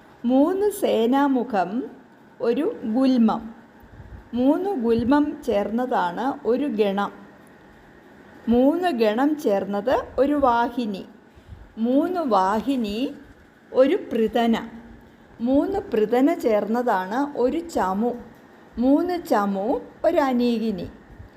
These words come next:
പത്ത് അനീകിനി ചേർന്നതാണ് ഒരു അക്ഷൗഹിണി. ഈ കണക്കനുസരിച്ച് ഒരു അക്ഷൗഹിണിയിൽ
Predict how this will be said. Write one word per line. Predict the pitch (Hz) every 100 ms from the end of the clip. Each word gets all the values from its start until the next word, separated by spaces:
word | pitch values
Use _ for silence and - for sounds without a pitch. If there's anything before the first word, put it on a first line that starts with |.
| - -
പത്ത് | 226 247 - - 453 - 220
അനീകിനി | 233 262 311 320 302 277 240
ചേർന്നതാണ് | 196 202 240 254 196 180 208 277 294 214
ഒരു | 214 349 - 220
അക്ഷൗഹിണി. | 220 - 254 247 240 202 165 - - - - - - - - - - 269
ഈ | 381 415
കണക്കനുസരിച്ച് | 233 220 247 285 220 202 - 226 214 214 175 190 269 - - - - 220
ഒരു | 233 320 466 196
അക്ഷൗഹിണിയിൽ | 196 - 277 285 269 233 202 170 180